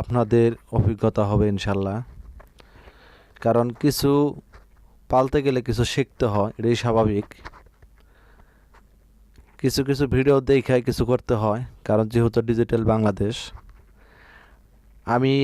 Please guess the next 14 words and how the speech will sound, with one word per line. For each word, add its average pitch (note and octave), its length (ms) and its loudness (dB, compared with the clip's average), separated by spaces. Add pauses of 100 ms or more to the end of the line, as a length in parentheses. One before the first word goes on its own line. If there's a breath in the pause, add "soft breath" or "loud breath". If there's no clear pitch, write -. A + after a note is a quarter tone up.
এগুলা C3+ 340 4
করার C3 260 4
আগে A#2 160 0
আমি A#2+ 140 2
অনেক A#2+ 220 -2
YouTube-এ A#2+ 400 2
ঘাটাঘাটি G#2+ 420 2
করছি, A2+ 220 -2 (120)
ভিডিও A2+ 180 2 (100)
দেখছি, - 240 -4 (160)
দেখাই A#2+ 400 0
আমি A2+ 160 2
এগুলা G2+ 280 0
করছি। F#2+ 320 -2